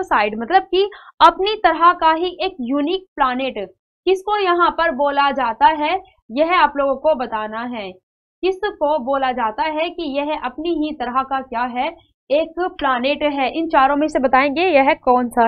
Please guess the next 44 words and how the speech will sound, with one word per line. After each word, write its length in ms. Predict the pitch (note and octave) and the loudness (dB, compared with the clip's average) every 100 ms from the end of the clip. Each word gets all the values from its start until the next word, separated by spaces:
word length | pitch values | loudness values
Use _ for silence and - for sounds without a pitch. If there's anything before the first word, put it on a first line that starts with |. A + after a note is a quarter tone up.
| A#3+ | 2
है। 100 | G3+ - _ _ _ _ | -2 -4 _ _ _ _
मतलब 280 | C4 F#4+ G#4 - | -2 0 2 2
अपनी 240 | E4 G#4 | 0 2
तरह 220 | G4+ F#4 | 2 2
का 160 | F#4+ G4 | 4 2
होता 240 | F4+ F4 | 2 0
है 100 | E4 | 0
ना 160 | C#4+ A4 - - _ _ _ _ | 2 0 -2 -8 _ _ _ _
कि 140 | D#4 E4 | -6 -2
अपने 300 | D4 D4+ F4 F4+ | -2 -2 -2 2
आप 180 | D#4+ D#4 | 2 2
में 100 | E4+ | 0
ही 300 | E4 E4+ E4 | 2 2 0
है, 180 | E4 E4+ D4 | 0 0 0
यूनिक 440 | C#4 C#4+ E4 D#4+ | 0 0 0 -2
ही 120 | D#4 | -4
है, 180 | D#4+ D#4 D#4+ D#4+ _ _ - | -2 -2 -4 -12 _ _ -8
होता 200 | A#3 D#4+ | -4 -2
है 60 | F#4 | -2
ना 100 | G4+ | -4
कि 180 | G4 F#4+ C#4 | -4 -6 -6
इसका 220 | C#4 D4+ A#3+ | -2 -2 -2
समझ 260 | A#3+ A#3+ C4 | -4 -4 -2
ही 60 | |
नहीं 140 | D#4+ D#4+ | -2 0
आ 80 | D#4 | 0
रहा, 120 | D#4+ | 0
ये 140 | C#4 | 0
तो 80 | B3+ | -2
अपने 260 | A#3+ A#3+ C4+ | -4 -4 0
आप 140 | D4 D4 | 0 2
में 100 | D4+ | 0
ही 300 | D4+ D4+ D4+ | 2 2 2
है। 140 | D#4 G#4+ - - _ G4 | 0 -4 -14 -20 _ -4
तो 60 | |
बिल्कुल 300 | F4 G4 G#4 E4+ | -2 -2 -2 2
वही 280 | D#4 E4 D#4 | 4 4 0
चीज 220 | C#4+ A3 | -2 -2
है 80 | A#3+ | -2
कि 100 | F4 E4+ | -2 0
यह 200 | D4 D#4 D#4+ | 0 0 0
क्या 180 | C#4+ C#4+ | 2 2
है, 160 | E4 | 2
अपने 260 | C4+ C4 | 0 0